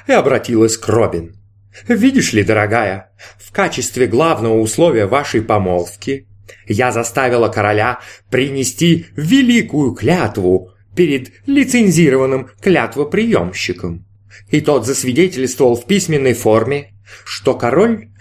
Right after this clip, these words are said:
даёт своё королевское слово непременно жениться на принцессе Робин и никогда, ни под каким предлогом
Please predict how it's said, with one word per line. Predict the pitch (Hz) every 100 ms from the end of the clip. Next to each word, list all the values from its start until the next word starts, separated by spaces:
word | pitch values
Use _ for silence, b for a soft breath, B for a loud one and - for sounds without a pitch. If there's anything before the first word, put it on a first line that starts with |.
| B B
даёт | 247 254 254 269 -
своё | - 139 165
королевское | 165 107 156 170 - 117
слово | 107 113 151 160 156 B B -
непременно | 269 277 - 208 190 180 135 120 98
жениться | 104 107 156 165 - 156 - _
на | - 113
принцессе | - 107 117 104 151 143 - 175
Робин | 180 269 202 87 85 - _ _ _ _ -
и | 139
никогда, | 139 147 175 170 175 247 120 - - B B
ни | 151 131
под | 143 -
каким | 135 - 170
предлогом | - 117 117 117 120 127 135 139